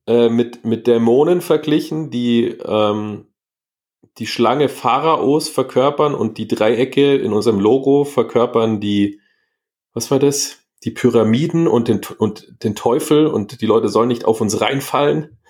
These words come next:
<laughs> Und eben wurden wir genannt, ähm, "Das ist ja wie bei der deutschen Hitlerjugend.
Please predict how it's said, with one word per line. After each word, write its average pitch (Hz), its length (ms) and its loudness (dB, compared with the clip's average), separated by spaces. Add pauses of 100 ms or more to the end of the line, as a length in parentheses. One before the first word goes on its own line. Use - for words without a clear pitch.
(220)
<laughs> - 1600 -14
Und 113 180 -2
eben 123 240 2
wurden 120 280 2
wir 110 180 2 (380)
genannt, 113 720 -2 (240)
ähm, 98 460 -2
"Das 101 220 -2
ist 135 240 -2
ja 110 160 2
wie 120 140 0
bei 113 120 2
der 101 100 4
deutschen 107 380 0
Hitlerjugend. 101 800 0